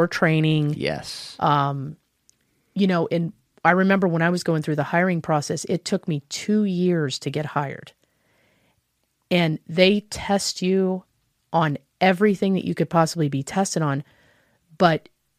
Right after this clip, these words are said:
Speaker 1: is there really a way to test and see if a person's a racist?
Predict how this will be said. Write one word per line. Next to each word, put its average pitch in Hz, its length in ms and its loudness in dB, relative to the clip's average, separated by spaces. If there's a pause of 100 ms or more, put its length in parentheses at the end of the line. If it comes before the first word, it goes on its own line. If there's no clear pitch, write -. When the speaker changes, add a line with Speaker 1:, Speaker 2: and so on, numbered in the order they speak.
(760)
Speaker 1:
is 185 200 4
there 180 140 2
really 202 340 4
a 233 60 6
way 165 340 4
to 170 160 -6
test - 520 -2
and 151 120 0
see - 140 0
if 151 100 -2
a 156 60 -4
person's 143 640 -2
a - 60 0
racist? 175 560 0